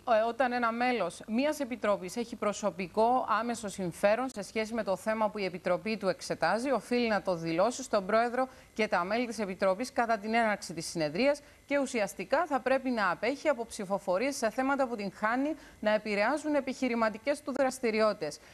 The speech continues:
Ειδικά στις περιπτώσεις των μη εξυπηρετουμένων είναι σαφής και πολύ ευδιάκριτη, Χρύσανθε, η σύγκρουση συμφερόντων από αυτούς που ρυθμίζουν το πλαίσιο των εκποιήσεων. Και στην περίπτωση των εκποιήσεων,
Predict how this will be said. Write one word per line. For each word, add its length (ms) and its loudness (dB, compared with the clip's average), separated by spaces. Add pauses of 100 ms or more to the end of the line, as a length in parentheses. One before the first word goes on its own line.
Ειδικά 520 2
στις 200 -8
περιπτώσεις 500 0
των 140 0
μη 80 0
εξυπηρετουμένων 880 0 (100)
είναι 200 0
σαφής 600 -4
και 140 0
πολύ 260 0
ευδιάκριτη, 920 -2
Χρύσανθε, 560 0 (220)
η 100 -2
σύγκρουση 500 0
συμφερόντων 800 0
από 260 2
αυτούς 340 -2
που 120 -4
ρυθμίζουν 680 0
το 120 4
πλαίσιο 440 0
των 120 -2
εκποιήσεων. 640 -2 (340)
Και 140 2
στην 220 -2
περίπτωση 440 0
των 140 4
εκποιήσεων, 640 0